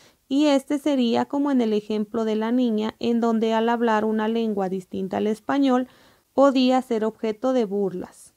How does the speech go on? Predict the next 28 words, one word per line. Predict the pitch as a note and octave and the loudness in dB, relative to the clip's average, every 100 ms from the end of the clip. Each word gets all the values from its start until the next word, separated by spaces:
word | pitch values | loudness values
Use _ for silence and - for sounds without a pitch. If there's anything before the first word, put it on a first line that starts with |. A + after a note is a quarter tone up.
| _ | _
o | A3 G3+ | 2 2
rechazos. | G#3 G#3 - D#4 D#4+ B3 - _ _ _ _ _ | 2 -2 0 0 0 -6 -8 _ _ _ _ _
Otro | - D4+ E4+ | -2 0 0
tipo | E4 A#3+ - A3 | 0 -2 0 2
de | |
discriminación | A#3 A3+ - B3 B3 B3+ C#4+ D4+ C#4 D4+ - | 2 0 -2 0 2 2 0 0 0 -2 -4
es | A3+ B3 | 0 0
precisamente | B3 G3 F#3+ G#3 G#3 C#4 C#4 A#3 C4 | 0 -10 -6 -6 -2 0 0 0 -2
por | B3+ G#3+ F#3+ | -4 -6 -4
ser | A#3 A#3+ - | -2 -2 -4
hombre | - A3+ G#3+ G#3 G3 - | -2 0 0 -2 -4 -6
o | G#3+ | -4
mujer, | G#3 G#3+ C#4+ F4 F4+ _ _ _ _ - | -4 -4 0 0 -2 _ _ _ _ -2
o | C#4+ | 0
bien | D4 C4+ D#4 F#4 | 2 2 0 -2
por | - C4+ | 0 0
las | A3 A3 | 0 -4
preferencias | G3 G3+ G3+ G3 G3 F#3+ G#3 | -6 -6 -4 -4 -4 -4 -6
sexuales | G3+ A3 - A#3+ G#3 G3+ G#3+ | -6 -8 -2 0 2 0 -2
que | D4 | -8
cada | C#4+ C4+ B3+ A#3+ | -2 0 2 2
uno | A#3 A#3+ | 2 2
de | A#3 | 0
nosotros | G3+ F#3 - G#3+ - A3+ - | -2 -6 -4 -6 -4 -6 -6
tiene. | - G3 F#3+ - _ _ - _ | -6 -6 -6 -12 _ _ -20 _
Otro | - G#3+ G#3+ A#3 | 2 2 2 0
ejemplo | A#3+ C#4+ C4 A#3 A#3 - | 2 0 2 2 0 0
es | B3 C#4 C4+ | 0 0 -2